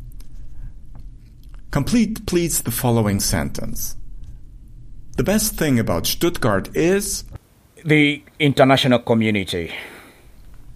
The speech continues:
Speaker 1: Brighton, thank you so much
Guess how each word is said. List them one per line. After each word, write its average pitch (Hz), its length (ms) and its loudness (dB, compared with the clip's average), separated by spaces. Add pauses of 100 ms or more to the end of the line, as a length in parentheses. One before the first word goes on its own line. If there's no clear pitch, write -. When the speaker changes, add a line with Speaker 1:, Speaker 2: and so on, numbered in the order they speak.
(800)
Speaker 1:
Brighton, 117 540 0 (840)
thank 131 200 2
you 127 60 2
so - 440 0
much - 360 0